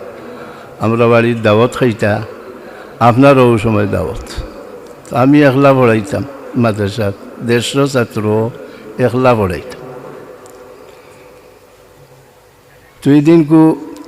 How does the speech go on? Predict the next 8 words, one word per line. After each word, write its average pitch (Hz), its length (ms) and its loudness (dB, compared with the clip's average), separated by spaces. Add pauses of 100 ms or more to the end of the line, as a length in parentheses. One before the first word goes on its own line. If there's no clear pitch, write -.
(460)
প্রত্যেক 151 460 2
দিন 156 220 4 (220)
দেড়টার 135 420 2
সময় 143 280 4
নমাজ 127 380 4
পড়ি, 127 180 0
এই 123 80 0
দিনকু 135 440 0